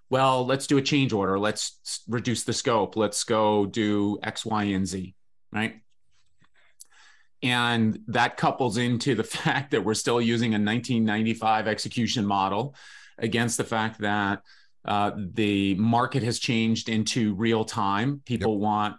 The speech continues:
Speaker 1: product-led growth type interactions, self-service.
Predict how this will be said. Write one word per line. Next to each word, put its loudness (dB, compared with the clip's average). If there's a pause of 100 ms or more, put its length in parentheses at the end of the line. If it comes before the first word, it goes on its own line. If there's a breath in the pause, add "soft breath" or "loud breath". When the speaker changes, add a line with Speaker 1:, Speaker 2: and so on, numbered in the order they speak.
(320)
Speaker 1:
product-led 0
growth 0
type -4
interactions, 0
self-service. 0